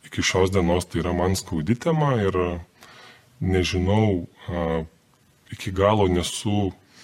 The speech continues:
suvokęs, ta prasme, tos situacijos svarbos dar savo gyvenime.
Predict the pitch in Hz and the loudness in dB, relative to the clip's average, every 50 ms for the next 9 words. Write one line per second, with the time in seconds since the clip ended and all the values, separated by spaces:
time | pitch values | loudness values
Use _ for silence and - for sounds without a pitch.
0 | - - - - - - 92 82 82 95 101 104 107 - - 76 76 - - - | -20 -20 -16 -10 -6 -4 -2 0 2 4 4 4 4 2 -2 -4 -4 -6 -8 -12
1 | - - 82 - - 92 85 - - - 92 92 95 90 - - - 92 92 - | -14 -16 -16 -10 -8 -8 -8 -8 -8 -6 -4 -4 -4 -4 -4 -2 -2 -2 -2 -2
2 | - 90 - - 90 82 92 95 - - 90 - - - 87 87 87 87 87 92 | -4 -6 -6 -2 0 0 0 0 0 -2 -2 -2 -2 -2 0 0 0 2 2 4
3 | 92 95 95 90 92 80 80 - - 92 92 90 90 82 82 85 78 67 80 95 | 4 4 2 2 -2 -2 -2 -2 -4 -2 -2 -2 -4 -4 -4 -4 -2 0 0 2
4 | 131 160 165 156 147 127 107 | 2 2 2 2 2 2 0